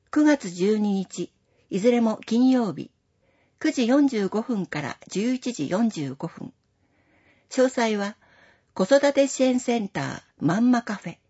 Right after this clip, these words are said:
三八三の零四零五。第二中学校、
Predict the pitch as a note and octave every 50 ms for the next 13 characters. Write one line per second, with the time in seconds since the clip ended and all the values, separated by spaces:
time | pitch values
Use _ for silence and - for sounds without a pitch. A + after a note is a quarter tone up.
0 | _ _ _ _ _ _ _ _ _ _ _ _ _ _ _ - - C4 C4 D4
1 | D4 - D4 D4 - - - G#3+ F3 D#3+ D3+ C#3 C3+ C3 - _ _ _ - D#3
2 | G3 B3 C4+ C#4 C4+ C4+ C4+ A#3+ F3 C#3+ C3 D3+ D#3+ D#3+ C#3 - D#3+ D3 - -
3 | - _ _ _ _ _ _ _ _ _ _ _ _ _ _ _ _ _ _ _
4 | _ _ _ _ _ _ _ _ _ _ _ _ _ _ _ _ _ _ _ _
5 | _ _ _ _ - G3 G#3 C#4 D4+ D4+ D4+ D4 - - D4 C#4+ C#4+ C#4 C#4 C#4
6 | C#4 - _ _ - E3 D3 C3 - -